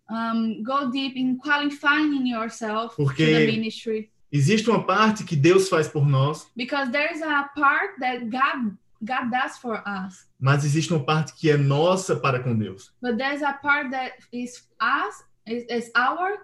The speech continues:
Speaker 1: to the God, to give
Speaker 2: Então,
Speaker 1: God.
Speaker 2: muitas vezes estamos esperando tanto de Deus.
Speaker 1: Sometimes we are expecting a lot from God.
Speaker 2: E Deus tá esperando tanto de nós também.
Speaker 1: And God is expecting from us.
Speaker 2: Eu costumo de dizer que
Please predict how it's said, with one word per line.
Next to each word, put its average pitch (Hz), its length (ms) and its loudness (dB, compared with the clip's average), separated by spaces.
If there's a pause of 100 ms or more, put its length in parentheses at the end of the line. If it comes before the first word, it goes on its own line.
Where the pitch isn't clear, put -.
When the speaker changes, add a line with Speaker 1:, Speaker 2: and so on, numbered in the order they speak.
Speaker 1:
to 262 120 -8
the 254 100 -8
God, 202 300 -8 (140)
to 240 80 -6
give - 80 -2
Speaker 2:
Então, 151 160 0
Speaker 1:
God. 156 100 2
Speaker 2:
muitas 170 300 4
vezes 170 220 2
estamos 170 300 0
esperando 175 540 2
tanto 190 260 0
de 175 140 -6
Deus. 175 480 0 (200)
Speaker 1:
Sometimes 294 560 -2
we 294 100 -4
are 277 240 0
expecting 285 800 -6
a 269 80 -2
lot 269 480 -6
from 311 280 -4
God. 208 380 -6 (300)
Speaker 2:
E 170 60 4
Deus 180 260 6
tá 190 80 4
esperando 185 400 4
tanto 190 300 0
de 147 60 -4
nós 151 280 -2
também. 139 260 0
Speaker 1:
And 269 140 -2
God 277 280 0
is 269 120 -10
expecting - 880 -6 (100)
from 254 240 -4
us. 196 300 -8 (420)
Speaker 2:
Eu 131 80 -6
costumo 156 340 2
de 165 120 2
dizer 160 420 2
que 165 400 -2